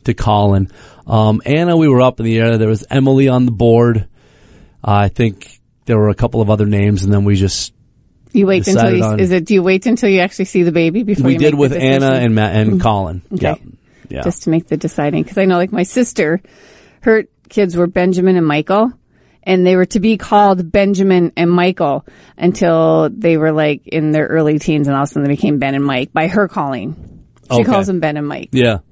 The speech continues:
Speaker 2: Yeah.
Speaker 1: So, I don't know. We'll see. It's just so tough. Bec-, <laughs> I mean,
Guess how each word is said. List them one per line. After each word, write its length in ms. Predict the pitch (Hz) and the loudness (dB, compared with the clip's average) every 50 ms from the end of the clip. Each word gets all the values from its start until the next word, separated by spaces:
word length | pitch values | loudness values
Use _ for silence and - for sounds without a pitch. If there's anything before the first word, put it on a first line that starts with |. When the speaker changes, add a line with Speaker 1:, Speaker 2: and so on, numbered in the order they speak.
| _ _ _ _ _ _ - | _ _ _ _ _ _ -10
Speaker 2:
Yeah. 240 | - 170 147 - - - _ _ _ _ _ | -6 -6 -6 -6 -10 -16 _ _ _ _ _
Speaker 1:
So, 340 | - - - 123 110 98 82 - - _ _ _ - - | -10 -4 0 0 0 0 -2 -6 -14 _ _ _ -6 -2
I 80 | 127 | 0
don't 100 | 127 123 | 2 2
know. 140 | 120 113 110 | 2 0 0
We'll 160 | 120 135 143 | 0 0 0
see. 160 | 131 - 170 - | 0 0 -2 -2
It's 160 | 185 170 - - | -2 -2 -2 0
just 180 | 196 196 - | 0 0 0
so 120 | - 180 143 | 2 0 0
tough. 380 | - - 147 139 139 - - | 0 2 0 0 0 -2 -6
Bec-, 160 | - 127 107 113 | -8 -8 -6 -2
<laughs> 40 | |
I 60 | 123 110 | 0 2
mean, 140 | 135 120 | 2 0